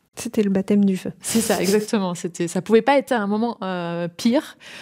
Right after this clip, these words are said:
Speaker 2: Donc, euh, donc je me suis dit, « Bon, bah voilà, c'est, c'est, on est, euh, j'ai sorti la tête de l'eau de, de, de toute cette période. »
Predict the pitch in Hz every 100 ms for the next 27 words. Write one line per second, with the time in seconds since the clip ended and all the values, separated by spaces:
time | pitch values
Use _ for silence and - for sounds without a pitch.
0 | - 175 175 190 185 190 170 170 156 156
1 | 160 160 175 180 185 - 233 226 180 165
2 | 156 - - - - - 165 170 170 170
3 | 165 165 156 151 160 170 170 - 226 -
4 | 226 220 202 185 214 214 202 175 165 170
5 | 160 175 160 - 202 185 175 180 165 175
6 | 190 233